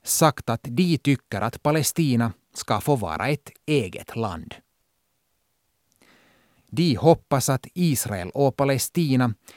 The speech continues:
i framtiden båda ska kunna finnas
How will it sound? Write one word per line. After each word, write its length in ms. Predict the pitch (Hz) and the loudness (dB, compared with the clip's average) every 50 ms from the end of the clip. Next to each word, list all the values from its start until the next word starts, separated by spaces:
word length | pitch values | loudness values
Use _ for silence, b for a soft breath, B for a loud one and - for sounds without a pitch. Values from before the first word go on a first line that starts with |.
| b b | b b
i 220 | b 151 160 151 | b 4 4 4
framtiden 840 | 139 - - 185 185 180 160 131 - 113 107 101 110 117 120 107 - | 4 4 4 4 6 6 6 4 2 0 0 2 2 2 2 0 -2
båda 460 | - 127 180 196 180 139 110 95 92 | 4 6 8 8 8 6 4 2 -2
ska 180 | - - - 117 | -4 -6 -6 -4
kunna 320 | - 131 123 107 98 101 | -2 0 0 0 0 -2
finnas 640 | 110 - - 165 151 127 113 104 101 104 - - - | -2 -2 0 2 4 4 4 2 0 -2 -4 -8 -10